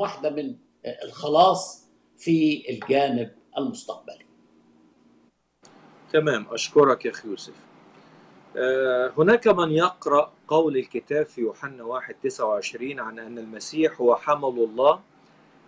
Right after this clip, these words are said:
Speaker 2: الذي يرفع خطية العالم، وربما كمان يقرأ في يوحنا الأولى اتنين أنه كفارة لخطايانا، ليس لخطايانا فقط بل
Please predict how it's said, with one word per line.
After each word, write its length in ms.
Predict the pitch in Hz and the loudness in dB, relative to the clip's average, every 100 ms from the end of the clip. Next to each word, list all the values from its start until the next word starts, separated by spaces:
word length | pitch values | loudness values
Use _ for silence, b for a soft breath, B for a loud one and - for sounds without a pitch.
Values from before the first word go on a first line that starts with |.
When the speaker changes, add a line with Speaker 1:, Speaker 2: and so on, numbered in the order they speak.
| _ 120 | _ -2
Speaker 2:
الذي 320 | 127 151 131 | 0 2 4
يرفع 440 | 151 156 - 135 | 4 4 0 -4
خطية 460 | - 120 - 135 117 | -4 -8 -2 -2 -2
العالم، 480 | 113 101 101 92 87 - _ _ _ _ _ _ _ _ _ _ | -4 -4 -2 -2 -6 -12 _ _ _ _ _ _ _ _ _ _
وربما 460 | 110 113 107 135 139 | -6 -4 0 0 0
كمان 400 | - 113 127 131 | -4 -4 -4 -4
يقرأ 300 | 131 151 127 | -2 -2 -4
في 120 | - | -4
يوحنا 340 | 107 - 131 127 | -6 -8 -8 -6
الأولى 320 | 113 135 117 | 0 2 0
اتنين 260 | - 143 | -2 -10
أنه 360 | 135 113 120 120 | -12 -8 -6 -6
كفارة 580 | - 113 - 143 139 127 | -6 -10 -2 2 4 2
لخطايانا، 720 | 113 - 113 113 113 135 156 175 - | -2 -4 -10 -2 2 2 2 -4 -4
ليس 340 | 127 143 143 | 4 6 6
لخطايانا 680 | 123 117 - 104 113 117 131 | -2 -8 -10 -16 -6 -4 -4
فقط 380 | - 156 175 175 - _ _ _ _ _ _ _ _ | -4 -4 -4 -8 -10 _ _ _ _ _ _ _ _
بل 360 | 110 135 151 | -2 0 0